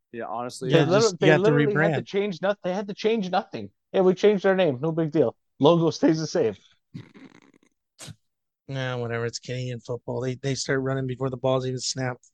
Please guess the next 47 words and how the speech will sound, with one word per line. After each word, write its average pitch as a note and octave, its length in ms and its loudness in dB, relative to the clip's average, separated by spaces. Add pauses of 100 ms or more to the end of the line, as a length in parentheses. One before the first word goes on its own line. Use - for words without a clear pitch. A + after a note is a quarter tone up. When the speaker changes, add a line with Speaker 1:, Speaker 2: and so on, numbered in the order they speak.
(120)
Speaker 2:
Just A#2+ 220 -10 (200)
a A2 40 -12
Speaker 1:
Right. G#2+ 80 -10
Speaker 2:
bunch C#3+ 200 -2
of C3 160 -4
down. C3+ 300 -4
It's - 180 -8
just, - 280 -12 (120)
you're C3+ 180 -6
Speaker 1:
The C3+ 40 -2
Speaker 2:
nuts G#3 240 4
Speaker 1:
one C#4+ 60 -10
Speaker 2:
wrong. B3 160 -6
Speaker 1:
thing A#3 140 -4 (120)
I E3+ 220 0
like F3+ 320 0
this F3+ 200 -8
year, F#3 60 -2
and D#3+ 100 -4
this D3+ 160 -8
was D3 160 -10
posted D3 460 -6
online, C3+ 680 -4
was B2 360 -8
the B2 100 -10
Mark B2+ 300 -6
Sanchez B2 800 -6
tweet A#2+ 500 -12
when, G#2+ 480 -14 (120)
um, - 240 -20 (1080)
the C3 120 -6
punt, C3 460 -8 (240)
uh, A2+ 80 -8
was A2 220 -12
kicked - 320 -16
in G#2+ 120 -16
the G2 100 -16
rear G#2+ 280 -10
end G2+ 460 -16
of, G2 320 -14
uh, G2+ 240 -18
Thomas, B2 560 -10 (380)
um, - 420 -18
I - 400 -20
think C3 120 -12
it's - 140 -12
Morstead. C3 480 -4